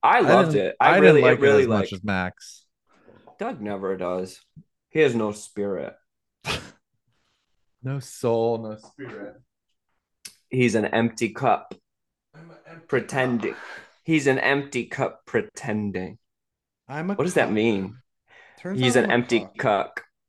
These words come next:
Speaker 1: So now we gotta do something else too.
Speaker 2: Um, if your d-, thing was a movie, if your week was a movie, Max,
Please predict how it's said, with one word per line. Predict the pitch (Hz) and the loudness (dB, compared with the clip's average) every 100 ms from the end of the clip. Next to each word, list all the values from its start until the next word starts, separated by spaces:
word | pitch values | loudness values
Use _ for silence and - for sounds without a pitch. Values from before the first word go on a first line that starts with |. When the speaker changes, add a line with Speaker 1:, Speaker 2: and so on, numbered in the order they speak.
| _ _ _ _ _ _ _ | _ _ _ _ _ _ _
Speaker 1:
So | - - 127 117 110 110 123 _ _ _ _ _ _ _ _ _ - - - | -4 2 4 6 4 -2 -10 _ _ _ _ _ _ _ _ _ -16 -16 -8
now | 123 127 | 0 2
we | 123 | 2
gotta | 135 139 | 2 0
do | 123 131 | -2 -6
something | - 107 113 | -6 -6 -4
else | 160 123 - | -4 -8 -10
too. | 165 156 - 131 _ _ _ _ - | -6 -4 -6 -10 _ _ _ _ -4
Speaker 2:
Um, | 170 180 180 180 180 | 0 2 2 2 0
if | 165 165 | -4 -2
your | 185 208 247 277 | 0 2 2 0
d-, | 233 190 180 175 - _ - | -4 -8 -12 -16 -20 _ -8
thing | 196 208 208 | -6 -4 -4
was | 202 196 | -4 -4
a | 190 | -2
movie, | 180 196 220 220 165 131 113 120 131 | 0 2 2 2 0 0 0 -2 -2
if | 147 131 | -6 -6
your | 220 | -6
week | 226 240 | -4 -6
was | 202 165 | -6 -4
a | |
movie, | 147 139 156 165 160 123 | -4 -2 -2 -2 -2 -4
Max, | 104 92 95 107 156 - - - _ | -4 -6 -6 -6 -10 -18 -20 -20 _